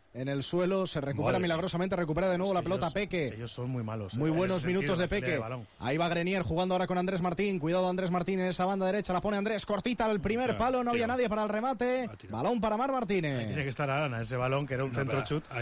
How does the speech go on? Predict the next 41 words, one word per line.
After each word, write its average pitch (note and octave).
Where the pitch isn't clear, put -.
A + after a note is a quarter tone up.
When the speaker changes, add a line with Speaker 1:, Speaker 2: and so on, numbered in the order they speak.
Speaker 2:
ha A2
tirado, F#2
ha F#2+
tirado. F#2
Speaker 3:
Ha A#2
Speaker 2:
Ha -
Speaker 3:
tirado. G#2+
Speaker 2:
tirado G2+
directamente G2+
a F#2+
gol. F#2
Ellos B2+
están B2+
como A#2
flanes, A2+
Speaker 3:
Sí, A#2+
sí, A2+
Speaker 2:
o -
sea, F#2+
Speaker 3:
sí. -
Speaker 2:
están C3+
cometiendo C3+
errores C3
groserísimos. B2
Speaker 3:
Mira, C#3
Speaker 2:
Fíjate, A2
Speaker 3:
ahora. G#2+
Speaker 2:
es -
que B2+
son D#3+
er-, B2
errores B2+
impropios D3
Speaker 3:
Hay E3+
que -
Speaker 2:
de F#3
Speaker 3:
aprovecharlo. C3
Speaker 2:
jugadores. B2+
Speaker 3:
Pide G3+
calma F3
Calero, E3+